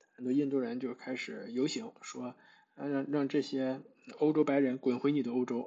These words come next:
啊。这个加拿大本是我们的，<laughs> 就是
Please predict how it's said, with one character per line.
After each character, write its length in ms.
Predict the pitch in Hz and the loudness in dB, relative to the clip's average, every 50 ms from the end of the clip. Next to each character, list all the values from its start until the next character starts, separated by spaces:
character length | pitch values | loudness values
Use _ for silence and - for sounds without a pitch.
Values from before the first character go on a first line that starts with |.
| - | -6
啊。 260 | - 117 110 107 107 - - _ - - - _ _ _ _ | -8 -8 -8 -8 -8 -10 -16 _ -20 -20 -20 _ _ _ _
这 140 | - 135 | -6 -4
个 100 | 127 120 | -4 -4
加 140 | 117 - 139 | -2 0 2
拿 100 | 139 135 | 4 4
大 140 | 135 139 135 | 6 4 4
本 240 | 123 - 127 117 - - - - - | 2 0 -6 -8 -10 -14 -18 -14 -12
是 200 | - - - - | -10 -8 -6 -2
我 160 | 156 123 107 | -2 0 0
们 80 | 98 110 | 0 -2
的， 80 | 117 - - - - - - - _ - | -2 -2 -4 -4 -6 -10 -16 -20 _ -20
<laughs> 400 | - _ _ _ _ - - - | -20 _ _ _ _ -20 -12 -6
就 120 | - 139 | -4 -2
是 160 | 135 - - | -2 -2 -4